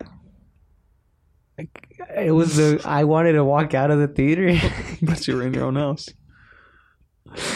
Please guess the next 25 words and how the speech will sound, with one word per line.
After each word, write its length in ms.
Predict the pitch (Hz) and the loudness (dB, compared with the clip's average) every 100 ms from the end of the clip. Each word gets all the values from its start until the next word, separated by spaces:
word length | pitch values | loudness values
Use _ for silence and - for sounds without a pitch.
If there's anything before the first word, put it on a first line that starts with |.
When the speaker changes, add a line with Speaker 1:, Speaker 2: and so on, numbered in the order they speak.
| - 151 143 | -8 -8 -4
Speaker 2:
Well, 180 | 131 | 0
I'll 120 | 151 - | 0 -2
take 280 | - 131 | -4 -4
it 80 | - | -4
over 220 | - - - | -6 -6 -10
then. 240 | - 165 | -2 0
Speaker 1:
Yes, 260 | 165 156 143 | 2 2 2
I'm 100 | 135 | 0
Speaker 2:
So, 240 | 127 - | 0 -2
Speaker 1:
sorry. 280 | 131 151 160 160 - - - - - - | 0 0 0 -2 -8 -16 -18 -20 -10 -6
Speaker 2:
um, 480 | 143 135 139 117 107 - 247 - - - | -2 0 0 -2 -6 -12 -18 -16 -16 -6
at 180 | 139 - | -4 -2
this 160 | 160 | -4
point, 240 | - 156 147 | -2 -2 -2
there's 120 | 139 | -2
a 60 | |
second 340 | 135 139 143 - | -2 -4 -6 -6
shooting. 280 | - 160 - | -6 -8 -10
<laughs> 40 | 226 247 262 _ _ 156 156 151 | -20 -20 -20 _ _ -6 -2 -2
So 220 | - - 127 | -4 -8 -2
I 40 | |
Speaker 1:
Who 100 | 143 | 0
Speaker 2:
guess 100 | 131 | 0
Speaker 1:
gets 220 | 127 - | -2 -4
shot? 320 | - 247 233 | -4 -4 -4